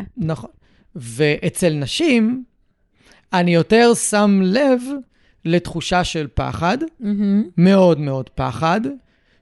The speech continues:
Speaker 1: ו-, סליחה, לרגש של פחד, ותחושה של שיתוק,
Speaker 2: מהמם.
Speaker 1: ותחושה של הימנעות, והן פוגשות ב-, בהתנהגות האלימה של הכלב, הן פוגשות משהו, אה, שמאוד,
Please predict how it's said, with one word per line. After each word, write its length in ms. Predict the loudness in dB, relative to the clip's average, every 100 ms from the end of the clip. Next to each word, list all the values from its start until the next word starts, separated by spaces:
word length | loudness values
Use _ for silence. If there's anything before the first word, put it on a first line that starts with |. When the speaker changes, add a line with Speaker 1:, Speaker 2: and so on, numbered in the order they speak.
| _
Speaker 1:
ו-, 220 | -10 0 0 0 -4 _ _ -6
סליחה, 280 | -4 -2 -4
לרגש 440 | -2 2 2 2 -2
של 80 |
פחד, 340 | -4 -4 -2 -4
ותחושה 440 | -4 -6 -4 -2 -2
של 160 | -2
שיתוק, 600 | -4 -6 0 0 0 -6 -2
Speaker 2:
מהמם. 120 | 0
Speaker 1:
ותחושה 280 | 2 2 2
של 160 | 2 -2
הימנעות, 880 | -2 -2 0 -2 0 0 0 -6 -20 _ _ _ _ -4
והן 220 | 0 2 2
פוגשות 680 | -2 -2 0 4 2 0 -20 -16 -4
ב-, 180 | 0 0 -2 -10
בהתנהגות 920 | -4 -2 -2 -2 -6 -4 -2 0 0
האלימה 680 | 0 0 -2 -2 0 2 0
של 220 | -2 -8
הכלב, 540 | -2 0 2 0 -4 -10 -16 _ _ _ _ -6
הן 140 | -4
פוגשות 400 | -2 0 2 2 2
משהו, 960 | 2 4 2 0 2 4 6 6 2 -4 -8
אה, 240 | -4 -2 -4
שמאוד, 1080 | -4 -4 -4 -2 2 4 4 6 4 0